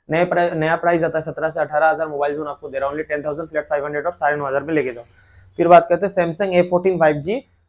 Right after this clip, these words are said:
आ, सिक्स वन ट्वेंटी एट जीबी storage के साथ only seven months old, साथ में box bill charger सब कुछ available है only कितना,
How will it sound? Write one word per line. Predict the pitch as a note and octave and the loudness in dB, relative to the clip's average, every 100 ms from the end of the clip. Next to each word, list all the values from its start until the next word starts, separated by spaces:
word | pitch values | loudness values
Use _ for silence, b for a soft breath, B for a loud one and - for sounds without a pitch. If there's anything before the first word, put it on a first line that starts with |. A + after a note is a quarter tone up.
| - | 2
आ, | C3+ C3 B2+ | 6 6 6
सिक्स | F#3+ F3+ | 2 2
वन | F#3+ F3+ | 2 2
ट्वेंटी | F#3 F#3 | 2 2
एट | F3+ | 2
जीबी | F3+ F3 | 0 -2
storage | F3+ F3+ F#3+ | 0 0 0
के | F#3 | -2
साथ | F#3 F3 F3 | -2 -4 -4
only | E3 E3 | -6 -2
seven | D#3+ E3+ | 0 0
months | F3 F3 F3 | -2 -4 -4
old, | E3+ | -4
साथ | D#3+ D#3 | -4 -8
में | D#3+ | -4
box | C#3+ D3 C#3 | 0 0 -2
bill | D#3 | -6
charger | D3+ D3+ D#3+ | -6 -8 -8
सब | - D3+ | -8 -8
कुछ | - F3+ | -6 -4
available | E3 E3+ D#3+ E3+ | -2 0 0 -2
है | |
only | D3+ D3 C#3+ | -4 -4 -4
कितना, | B2+ A#2+ | -6 -10